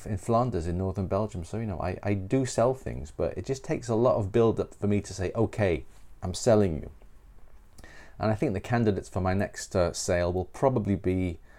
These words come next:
the Battle of Macragge slash some of my forty K, because as mentioned, that's not really my thing. Although I had a lot of fun playing them,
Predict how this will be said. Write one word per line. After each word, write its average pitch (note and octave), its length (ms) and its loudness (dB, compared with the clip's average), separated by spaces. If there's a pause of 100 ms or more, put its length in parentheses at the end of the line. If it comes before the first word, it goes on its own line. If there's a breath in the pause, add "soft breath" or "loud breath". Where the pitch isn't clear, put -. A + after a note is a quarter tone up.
(240 soft breath)
the G2 60 -2
Battle F#2+ 420 2
of F2+ 160 0
Macragge F2 640 -2 (120)
slash F2+ 520 -4
some G2 200 -4
of F2 80 -4
my F2+ 120 -2
forty F2+ 440 -4
K, F2 320 -6
because E2+ 200 -6
as G2+ 160 2
mentioned, G2+ 460 0 (1040 loud breath)
that's D3 140 -6
not F3+ 180 4
really D3 160 4
my A#2+ 160 4
thing. G#2+ 320 0
Although C3 280 4
I D#3+ 40 4
had C#3+ 140 0
a A2 60 4
lot A#2 180 6
of - 80 0
fun G2+ 380 0
playing G#2+ 340 2
them, D#2 240 -4